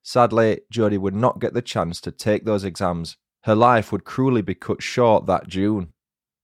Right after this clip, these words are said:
I'll now introduce the other key person in this week's case. Luke Mitchell was born on July twenty-fourth, nineteen eighty-eight, and lived in Newbattle, a village that neighbours Dalkeith to the north and East Houses to the east.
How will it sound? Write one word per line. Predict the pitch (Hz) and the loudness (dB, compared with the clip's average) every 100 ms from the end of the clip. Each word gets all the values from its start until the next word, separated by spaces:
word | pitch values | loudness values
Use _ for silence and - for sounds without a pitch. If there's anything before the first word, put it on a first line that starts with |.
| _ - | _ 0
I'll | 151 | 2
now | 185 214 | 4 4
introduce | 233 - 190 185 170 - | 2 0 2 2 2 0
the | 135 127 160 | 0 2 4
other | 180 170 | 6 4
key | - 131 | 2 -4
person | - 107 95 - 107 | 0 2 2 0 -6
in | 110 104 | -4 -2
this | 101 - | -2 -4
week's | 90 80 - | -6 -8 -8
case. | - 135 87 73 - - _ _ - | 2 4 2 -2 -12 -16 _ _ 0
Luke | 113 104 | 0 0
Mitchell | 101 - 123 131 | -4 -4 -2 0
was | 120 | 0
born | 104 104 101 | 4 6 6
on | 98 98 | 2 -2
July | 98 98 95 | 0 2 0
twenty-fourth, | - 101 95 95 - 98 110 113 | -2 -6 -6 -8 0 2 2 -2
nineteen | 98 92 101 - | -4 -4 -8 -6
eighty-eight, | 92 - 98 107 113 _ _ 120 | -8 -6 0 0 0 _ _ -4
and | 120 | 0
lived | 117 113 - | 0 0 -2
in | 98 101 98 | -4 -2 -2
Newbattle, | 127 160 127 92 98 76 _ _ 87 | 0 2 2 0 -4 -6 _ _ -12
a | |
village | 80 90 101 95 | -4 -2 -2 -4
that | 82 | -8
neighbours | 85 90 85 - | -4 -4 -6 -4
Dalkeith | 90 80 - 101 - | -2 -2 -4 -8 -6
to | 95 | -8
the | 85 | -6
north | 101 117 113 - _ | 0 4 2 0 _
and | 101 95 | -10 -4
East | 135 131 | -4 -2
Houses | 104 92 92 - | 0 0 -2 -8
to | 87 | -8
the | 80 107 | -6 -4
east. | 120 - - | -4 -6 -14